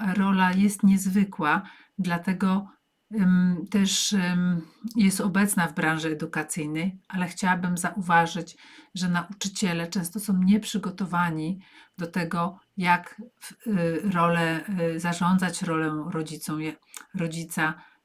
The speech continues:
y, profesjonalnie, jak z nim rozmawiać profesjonalnie, jak rozumieć pewne zachowania rodziców.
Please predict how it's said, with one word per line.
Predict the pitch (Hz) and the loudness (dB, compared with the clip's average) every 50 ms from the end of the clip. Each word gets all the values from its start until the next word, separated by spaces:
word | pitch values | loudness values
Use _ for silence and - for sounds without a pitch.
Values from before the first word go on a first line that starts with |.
| _ - 190 | _ -6 -6
y, | 165 160 | -6 -4
profesjonalnie, | - - 208 185 - 185 170 - - 196 165 160 160 156 156 151 151 156 | -2 -2 -2 0 0 -2 -4 -2 -2 -2 -2 0 0 0 0 0 -2 -4
jak | 160 170 175 - | -4 -4 -4 -2
z | 170 | 0
nim | 185 185 185 | 2 2 4
rozmawiać | 196 196 190 180 196 185 175 175 180 185 180 170 - | 4 2 2 2 2 4 4 4 4 2 -2 -6 -8
profesjonalnie, | - 190 175 - - 165 - - 185 170 165 160 151 151 156 156 156 156 151 - - - - _ _ | -8 -10 -10 -10 -10 -12 -10 -8 -8 -6 -4 -4 -4 -4 -4 -4 -8 -8 -10 -12 -18 -20 -20 _ _
jak | - 175 170 - | -6 -6 -2 0
rozumieć | 185 175 170 165 165 185 202 208 208 196 - | 0 0 0 0 4 8 10 10 10 8 6
pewne | - 190 165 - 175 165 160 | 2 -4 -4 -2 -4 -4 -4
zachowania | 170 160 - - 170 156 165 165 165 160 170 160 | -4 -6 -6 -6 -8 -4 -4 -4 -4 -4 -6 -6
rodziców. | 165 156 160 175 160 - - 170 - - | -8 -8 -8 -8 -8 -8 -8 -10 -10 -12